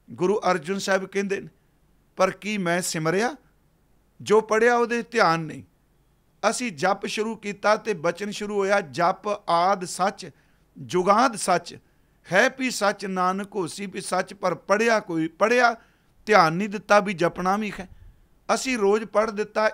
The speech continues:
"ਇਹ ਮਨ ਪਿਆਰਿਆ ਤੂੰ ਸਦਾ ਸੱਚ ਸੰਭਾਲੇ।" ਪੜ੍ਹਿਆ ਜ਼ਰੂਰ, ਪਰ ਉਹਨੂੰ ਸੰਭਾਲਿਆ ਨਾ।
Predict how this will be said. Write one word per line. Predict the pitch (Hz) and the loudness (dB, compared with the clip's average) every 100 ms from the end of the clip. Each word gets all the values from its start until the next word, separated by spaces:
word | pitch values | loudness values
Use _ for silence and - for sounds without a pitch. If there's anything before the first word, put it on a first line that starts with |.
| - | 0
"ਇਹ | 214 226 | 0 2
ਮਨ | 202 175 185 208 | 0 -2 -2 -4
ਪਿਆਰਿਆ | 180 185 175 175 190 202 | -6 0 2 2 0 -2
ਤੂੰ | 214 - 202 | -2 -6 -10
ਸਦਾ | - 170 180 202 214 - _ _ | -8 -2 2 2 0 -6 _ _
ਸੱਚ | - - - 214 247 | -12 -6 0 0 0
ਸੰਭਾਲੇ।" | - 226 202 165 165 135 _ _ _ _ _ | -6 -2 0 0 -4 -8 _ _ _ _ _
ਪੜ੍ਹਿਆ | 214 254 262 | 0 4 2
ਜ਼ਰੂਰ, | 190 196 185 165 127 _ _ _ | 2 2 2 0 -6 _ _ _
ਪਰ | 180 190 | -2 0
ਉਹਨੂੰ | - 208 208 | 0 -2 -2
ਸੰਭਾਲਿਆ | 185 185 175 170 139 147 165 | -4 -4 2 2 2 0 0
ਨਾ। | 196 180 | 0 -6